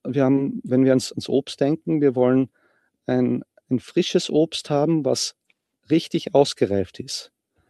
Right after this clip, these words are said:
Wir wollen's davor nicht, wenn's unreif ist, schmeckt es uns nicht. Aber es gibt Raupen, die essen schon unreifes Obst.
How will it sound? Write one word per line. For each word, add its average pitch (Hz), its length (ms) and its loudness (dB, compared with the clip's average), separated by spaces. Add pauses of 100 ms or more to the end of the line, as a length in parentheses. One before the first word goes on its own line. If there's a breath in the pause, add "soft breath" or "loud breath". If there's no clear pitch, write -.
(120)
Wir 127 140 2
wollen's 135 260 6
davor 123 400 6
nicht, 196 320 2
wenn's 127 200 0
unreif 175 420 2
ist, 185 160 0
schmeckt 143 360 0
es - 140 2
uns 107 220 -2
nicht. - 300 -8 (280 soft breath)
Aber 131 160 4
es - 100 4
gibt - 240 0
Raupen, 151 380 6
die 180 100 6
essen 180 280 4
schon 185 200 0
unreifes 156 720 4
Obst. - 460 -2